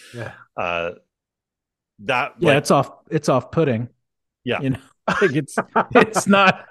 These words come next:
Speaker 3: that's not how you
Speaker 1: It's
Speaker 3: wanna end a
Speaker 1: unsettling.
Speaker 3: party. That
Speaker 2: Doesn't
Speaker 3: is,
Speaker 2: feel good.
Speaker 3: <laughs> that's, that's
Speaker 1: Yeah.
Speaker 3: not,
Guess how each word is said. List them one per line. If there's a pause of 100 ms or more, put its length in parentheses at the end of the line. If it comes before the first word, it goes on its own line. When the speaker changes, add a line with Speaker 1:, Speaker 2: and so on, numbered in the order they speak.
(360)
Speaker 3:
that's
not
how
you
Speaker 1:
It's
Speaker 3:
wanna
end
a
Speaker 1:
unsettling.
Speaker 3:
party. (320)
That
Speaker 2:
Doesn't
Speaker 3:
is,
Speaker 2:
feel
good.
Speaker 3:
<laughs>
that's, (340)
that's
Speaker 1:
Yeah.
Speaker 3:
not,